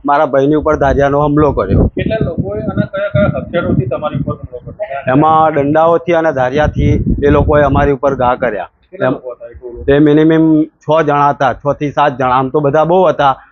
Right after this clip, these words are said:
Speaker 1: પણ આપણે બધાનું નહીં કહેતા, પણ છ જણા તો મિનિમમ હતા. એમાં એક આરિફ મિયા, સિકંદર મિયા, મકબૂલ મિયા, પીરુ મિયા, ફારૂક મિયા, પીરુ મિયા, જાવેદ મિયા, ફરીદ મિયા, એ લોકો હતા.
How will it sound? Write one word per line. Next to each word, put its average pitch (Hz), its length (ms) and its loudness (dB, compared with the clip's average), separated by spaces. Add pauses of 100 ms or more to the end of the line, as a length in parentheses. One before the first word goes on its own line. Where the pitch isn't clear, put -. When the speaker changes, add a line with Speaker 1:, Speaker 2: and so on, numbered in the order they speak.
(160)
Speaker 1:
પણ 147 80 2
આપણે 151 300 2
બધાનું 147 420 0
નહીં 170 160 2
કહેતા, 139 280 0
પણ 139 160 0
છ 151 260 4
જણા 143 200 2
તો 143 120 0
મિનિમમ 143 480 0
હતા. 104 200 -8 (360)
એમાં 151 220 0
એક 147 100 0
આરિફ 143 340 2
મિયા, 147 140 2
સિકંદર 143 540 0
મિયા, 143 220 2
મકબૂલ 143 420 2
મિયા, 147 420 2 (340)
પીરુ 143 260 2
મિયા, 151 240 2
ફારૂક 147 400 -2
મિયા, 147 280 2
પીરુ 143 260 2
મિયા, 147 460 2 (720)
જાવેદ 143 340 2
મિયા, 147 220 2
ફરીદ 143 380 0
મિયા, 147 400 2 (280)
એ 143 80 4
લોકો 139 300 2
હતા. 113 280 0